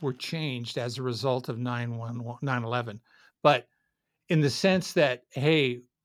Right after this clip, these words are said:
n-, you know, we're, uh, we're never going back to normal after this. Well, yeah, some individuals didn't, but generally, as a culture, it, it really didn't change that much culturally as a large segment,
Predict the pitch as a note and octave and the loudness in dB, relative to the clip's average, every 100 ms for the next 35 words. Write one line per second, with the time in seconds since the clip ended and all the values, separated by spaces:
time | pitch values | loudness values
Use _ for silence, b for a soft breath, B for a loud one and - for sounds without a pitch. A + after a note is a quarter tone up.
0 | _ _ _ - - C#3+ D3+ - D#3+ C#3 | _ _ _ -20 -12 -6 -6 -2 2 4
1 | C3 B2 B2 _ D3+ C#3 C#3 C3+ C3+ D3+ | 4 2 -2 _ 6 6 8 4 2 2
2 | C3+ B2+ B2 C3 D#3 D#3+ D3 C#3 C3+ C3+ | 2 4 4 6 6 6 4 4 4 2
3 | - B2+ B2 C#3 C#3 A#2 A#2 B2 B2 B2+ | 0 -2 2 2 2 0 0 -2 -2 -2
4 | B2 C#3+ C#3 D#3 D#3 - E3 E3 D#3+ D3 | -2 -2 0 2 2 2 0 2 0 -2
5 | D3+ D3 B2+ A2+ D3 D#3+ C#3 C3 A2 B2+ | -2 -2 -2 2 2 2 -4 -6 -4 -2
6 | C#3+ E3 E3+ E3 F3 F#3+ _ _ _ - | 0 2 2 2 -2 -4 _ _ _ -6
7 | B2 A#2+ A#2+ - C#3 - F3+ G3 _ _ | -4 -4 -4 -2 -2 0 -4 -4 _ _
8 | _ _ _ _ D#3+ D3 C3 _ - D3 | _ _ _ _ 0 2 0 _ -2 -2
9 | C3 C3 D#3+ E3+ D#3+ B2+ D#3 C#3+ B2 - | -2 0 4 4 4 2 0 0 -2 -6
10 | D3 B2 A2+ - - - B2 C#3 C#3 C3 | -4 -4 -6 -10 -10 -6 -4 -2 -2 -4
11 | - - C#3+ B2+ - A2 A2+ _ _ _ | -10 -6 -2 -2 -4 -12 -16 _ _ _
12 | _ _ _ _ _ _ _ C#3+ C3 B2 | _ _ _ _ _ _ _ -2 0 2
13 | B2+ C3+ B2 - - C3+ B2 A#2 | 4 4 2 -2 -2 0 0 -6